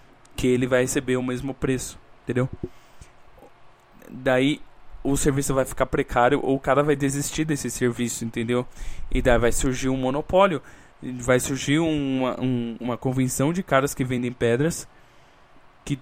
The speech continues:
beleza, eu estou confortável com o meu serviço de pedras, independente do que eu faça, as minhas pedras vão continuar sendo vendidas para as pessoas,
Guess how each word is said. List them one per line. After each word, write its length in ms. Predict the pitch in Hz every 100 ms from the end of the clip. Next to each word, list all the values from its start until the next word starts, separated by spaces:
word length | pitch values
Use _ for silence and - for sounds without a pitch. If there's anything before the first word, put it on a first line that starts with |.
| -
beleza, 600 | - 131 156 170 143 131
eu 180 | - 135
estou 280 | 131 - 156
confortável 720 | 175 165 160 147 143 151 165
com 120 | -
o 40 | 156
meu 120 | 147
serviço 400 | - 139 139 143
de 120 | 139
pedras, 500 | - 127 131 151 - - -
independente 640 | 143 139 139 131 151 147
do 100 | 151
que 80 | 156
eu 60 |
faça, 320 | - 131 131
as 100 | 139
minhas 260 | 147 139 135
pedras 440 | - 131 139 160
vão 160 | 147 147
continuar 480 | 151 - 143 131 139
sendo 260 | 156 135
vendidas 600 | 143 143 131 131 143 - - - -
para 140 | - 127
as 100 | -
pessoas, 560 | - 139 160 151 -